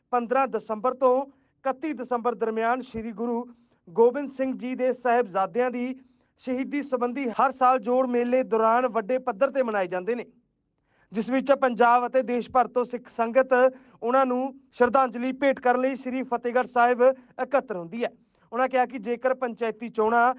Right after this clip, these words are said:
ਇਹਨਾਂ ਦਿਨਾਂ ਵਿੱਚ ਕਰਵਾਈਆਂ ਜਾਂਦੀਆਂ ਨੇ ਤਾਂ ਬਹੁਤ ਸਾਰੇ ਵੋਟਰ ਆਪਣੇ ਵੋਟ ਦਾ ਇਸਤੇਮਾਲ ਨਹੀਂ ਕਰ ਸਕਣਗੇ।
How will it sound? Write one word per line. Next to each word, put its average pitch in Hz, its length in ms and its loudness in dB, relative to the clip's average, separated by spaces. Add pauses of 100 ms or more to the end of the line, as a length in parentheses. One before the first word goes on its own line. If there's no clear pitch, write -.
(220)
ਇਹਨਾਂ 262 220 4
ਦਿਨਾਂ 247 280 0
ਵਿੱਚ 233 180 -12
ਕਰਵਾਈਆਂ 226 420 -2
ਜਾਂਦੀਆਂ 202 340 -2
ਨੇ 226 100 -2
ਤਾਂ 233 160 2
ਬਹੁਤ 214 240 2
ਸਾਰੇ 214 240 0
ਵੋਟਰ 233 520 0 (360)
ਆਪਣੇ 240 320 0
ਵੋਟ 226 260 0
ਦਾ 247 140 2
ਇਸਤੇਮਾਲ 233 440 0
ਨਹੀਂ 254 160 -2
ਕਰ 175 140 -4
ਸਕਣਗੇ। 220 420 -8